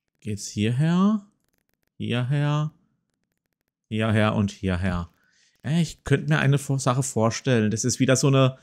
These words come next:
das ist wieder so eine Dings. So eine Tür. Wie wir da oben gehabt haben. Wenn wir da durchgehen, geht das Ding zu. Oder so ähnlich jedenfalls. Könnte ich mir vorstellen. So, auf jeden Fall haben wir da eine Tür.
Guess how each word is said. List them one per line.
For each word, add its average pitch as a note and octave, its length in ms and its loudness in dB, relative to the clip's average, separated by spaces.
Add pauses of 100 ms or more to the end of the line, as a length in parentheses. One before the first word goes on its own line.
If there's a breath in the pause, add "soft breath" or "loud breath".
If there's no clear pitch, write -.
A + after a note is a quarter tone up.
(420 soft breath)
das A#2 120 -4
ist B2+ 160 -2
wieder B2 240 2
so D3 160 0
eine C#3+ 140 4
Dings. C3 520 -2 (380)
So - 360 -4
eine A#2 200 4
Tür. A#2+ 580 4 (1700)
Wie C3 280 0
wir C3+ 80 4
da C3 140 4
oben A#2+ 240 4
gehabt C3 340 4
haben. A2+ 420 2 (200 soft breath)
Wenn A#2 120 2
wir A#2+ 80 6
da A2+ 100 4
durchgehen, B2+ 720 2 (280 soft breath)
geht B2 160 2
das A#2 100 0
Ding B2 220 4
zu. G#2+ 380 4
Oder A2+ 380 -2
so A2+ 240 -2
ähnlich G2+ 440 2
jedenfalls. G#2 680 2
Könnte - 300 -2
ich - 160 -10
mir A#2+ 100 -2
vorstellen. F#2+ 800 0 (1300)
So, B2+ 280 -6
auf A2 440 0
jeden A#2+ 180 0
Fall B2 180 0
haben A#2+ 120 2
wir A#2 100 2
da G#2+ 160 0
eine G#2 180 4
Tür. D3 640 0